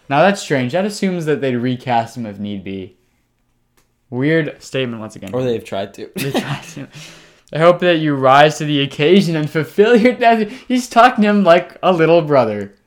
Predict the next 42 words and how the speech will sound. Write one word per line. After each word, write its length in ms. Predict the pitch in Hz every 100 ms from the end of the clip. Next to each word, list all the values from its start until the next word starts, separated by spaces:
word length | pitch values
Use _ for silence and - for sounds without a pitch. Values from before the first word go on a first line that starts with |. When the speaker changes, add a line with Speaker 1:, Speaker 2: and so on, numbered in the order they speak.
| -
Speaker 1:
It 160 | 170
all 220 | 165 160 151
comes 240 | 151 139
around 260 | 135 110 107
full 160 | 110
circle. 340 | 104 104 98 - _ _
"Fulfill 420 | 143 131 - 220
your 160 | 202 165
destiny." 680 | 147 143 - 120 98 98 _ _ _
It 160 | 160
is 240 | 196 165 135
The 120 | 143
Rock 480 | 127 147 185 196 -
Johnson. 680 | 151 143 139 - 117 104 - _ _ _
Speaker 2:
I 40 | 123
wonder 120 | 139
Speaker 1:
Or 40 |
Speaker 2:
if 60 | 131
Speaker 1:
The 60 |
Speaker 2:
he's 80 | 135
gonna, 120 | 147 156
Speaker 1:
Rock's 140 | 151
Speaker 2:
I 40 |
wonder 160 | 127 160
if 60 | 160
he's 60 | 135
Speaker 1:
destiny. 180 | 123
Speaker 2:
gonna 120 | 113 98
ask 220 | 101 -
The 60 | 104
Rock 300 | 98 95 98
about 140 | 98
that 160 | 95 98
soon, 180 | 95
'cause 80 | 98
he 60 | 101
has 100 | 107
that 80 | 98
movie 200 | 92 95
coming 180 | 107 101
out 100 | 95
with 220 | 98 -